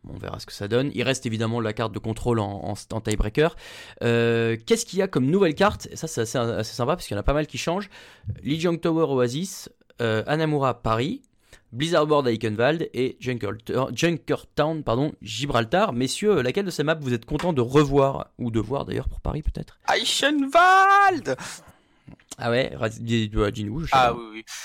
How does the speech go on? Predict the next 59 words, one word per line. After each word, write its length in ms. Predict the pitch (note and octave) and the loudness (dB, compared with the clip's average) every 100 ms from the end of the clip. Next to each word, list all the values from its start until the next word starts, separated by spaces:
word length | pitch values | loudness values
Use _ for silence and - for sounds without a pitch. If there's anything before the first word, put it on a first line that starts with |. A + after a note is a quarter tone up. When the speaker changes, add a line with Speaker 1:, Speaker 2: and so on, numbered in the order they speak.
| - - | -16 2
Speaker 2:
Bah 220 | C3+ C#3 | 4 4
non, 240 | D3+ F#3 | 2 -2
non, 240 | G3 G3+ F#3+ | -4 -4 -4
c'est, 640 | - B2+ B2 A#2 A#2 A2+ A#2 - _ | -2 -2 -2 -2 -4 -6 -10 -18 _
enfin, 120 | A#2 C3+ | 2 2
en 80 | |
termes 280 | B2+ C3 B2+ | 0 -2 -2
de, 460 | A2+ A2 G#2+ G#2 A2 | -6 -8 -8 -8 -10
de 80 | A2+ | -12
design, 400 | A2 A#2 C3 C#3 | -8 -2 0 0
moi, 200 | G#2+ G2+ G2+ G2+ | -4 -8 -10 -8
et 80 | G#2+ | -2
ambiance, 340 | G#2+ G#2+ B2+ A2+ | -2 -2 -4 -2
j'aime 160 | G#2 | -4
beaucoup. 280 | G#2 G#2 - | -4 -8 -10
Puis, 300 | - A2+ G#2 | -8 -8 -4
je 60 | - | 0
sais 40 | |
pas, 160 | - D#3+ | 2 2
il 80 | G#2+ | 0
y 80 | |
a 40 | G2+ | -2
souvent 340 | - A#2+ C#3 | -4 0 0
eu 60 | D#3+ | 2
des, 460 | A2+ G2+ G2+ G2+ - - | 0 2 2 -2 -8 -2
enfin, 160 | F#2+ - _ _ _ _ | -2 -2 _ _ _ _
j'ai 160 | A#2+ - | -10 -4
souvent 260 | - A#2+ B2 | -2 0 -2
vu 160 | C3+ | 0
des, 180 | B2+ G2+ | -2 0
des 120 | G#2 | -2
games, 300 | G2+ B2 C3 | 0 4 4
des 120 | G#2+ | 2
moves 200 | G#2 A#2 A2 | 0 0 0
vraiment 240 | A2 C#3 | 2 4
intéressants 440 | C3 A2+ A2+ C3+ | 2 2 2 0
sur, 240 | C3 A2 G2+ | 0 -2 0
euh, 100 | G2 - - - - - | 0 -2 -12 -12 -14 -14
sur 240 | - A2+ A#2 | -4 2 2
Eichenwald. 500 | - A2+ G#2 C3+ B2 | 2 2 2 0 0
On 120 | F#2+ | -6
peut... 440 | - G2 F#2+ F#2+ - | -6 -4 -4 -4 -8
Puis, 260 | - G#2+ | -10 -8
enfin, 160 | G#2 A2 | -2 -2
je 60 | - | 0
trouve 120 | F#3 | -2
que 60 | - | 0
c'est 100 | G#2 | 0
une 40 | |
map 120 | B2 | 0
pour, 300 | - A#2+ G#2 | -2 -8 -10
pour 200 | - G#2+ | -8 -4
le, 80 | G#2+ | -4
pour 160 | - A2+ | 0 0
la 100 | G#2+ | 2
GOAT, 180 | A#2+ D#3 | 2 2
c'est 160 | - | 2
une 60 | G#2+ | 4
map 140 | G#2+ | 2